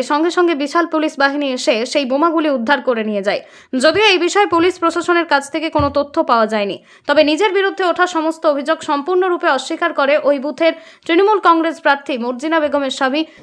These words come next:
শাহানুর ইসলাম। জানান, তার বিরুদ্ধে সম্পূর্ণ ভিত্তিহীন মিথ্যা অভিযোগ তোলা হচ্ছে।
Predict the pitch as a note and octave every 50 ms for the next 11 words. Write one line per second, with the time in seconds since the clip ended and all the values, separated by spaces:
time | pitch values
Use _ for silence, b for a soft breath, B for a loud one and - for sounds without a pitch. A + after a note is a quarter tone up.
0 | - - - D#4 D#4 E4+ F#4 G4 F4 D#4+ C#4+ - D4+ C#4 A3+ G#3+ G#3+ B3+ C#4 E4
1 | F#4+ F#4+ F4 D4+ D4 - D4 F4+ F#4 F#4 C#4+ F#4 F#4+ - - D#4+ D#4 D4 - F4+
2 | F4 F4 E4+ B3+ C#4+ C4+ - - F4+ F4 F4+ D#4+ C#4 C#4+ C#4 - - - - D#4+
3 | C#4 C4+ D#4 D4 E4+ E4 E4 - D4 C4 A#3+ A#3+ A#3 A3+ A#3 - A#3+